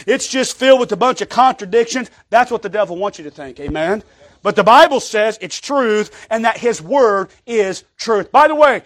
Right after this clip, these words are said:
you know that truth is absolute. Did you know that? Now, we're living in a world of relativism, which means truth is relative to what people think it is. I'm sorry, folks, but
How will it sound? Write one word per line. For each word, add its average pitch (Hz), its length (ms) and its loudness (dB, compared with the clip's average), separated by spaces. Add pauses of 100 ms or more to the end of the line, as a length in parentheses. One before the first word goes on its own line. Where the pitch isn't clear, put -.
you 285 80 -4
know 339 140 2
that 262 160 -2
truth 247 320 -8
is 190 100 -8
absolute. 196 640 -2
Did 180 120 -14
you 226 60 -6
know 240 180 0
that? 254 360 4 (320)
Now, 233 140 2
we're 339 180 4
living 311 240 0
in 269 60 -2
a 247 40 0
world 247 240 4
of 170 140 -6
relativism, 175 800 -6 (160)
which - 240 -12
means 269 560 -2 (160)
truth 302 320 -2
is 190 120 -6
relative 254 540 2
to 208 80 -12
what 240 240 -2
people 240 300 -6
think 262 340 -6
it 185 80 -6
is. - 480 -6 (300)
I'm 320 160 2
sorry, 285 360 2
folks, 220 360 -4
but 226 240 0